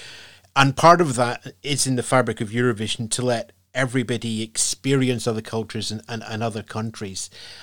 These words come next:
and let that feed back into Iceland as well. H-, how important is the song contest in that whole sort of global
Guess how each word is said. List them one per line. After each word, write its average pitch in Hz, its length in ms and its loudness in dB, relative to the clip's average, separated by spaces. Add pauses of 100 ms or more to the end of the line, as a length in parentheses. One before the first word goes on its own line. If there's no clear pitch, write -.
(120)
and 127 140 -2
let 120 240 0
that 117 200 -4
feed 120 440 -4
back 113 280 -4
into 107 300 -6 (520)
Iceland 110 640 -4
as 107 280 -8
well. 101 420 -6 (760)
H-, - 180 -8 (960)
how 233 120 4
important 220 560 0
is 143 160 -2
the 135 100 -2
song 147 320 4
contest 120 540 -4
in 139 100 0
that 120 240 -4
whole 127 160 0
sort 117 280 0
of 104 140 -8 (800)
global 123 800 2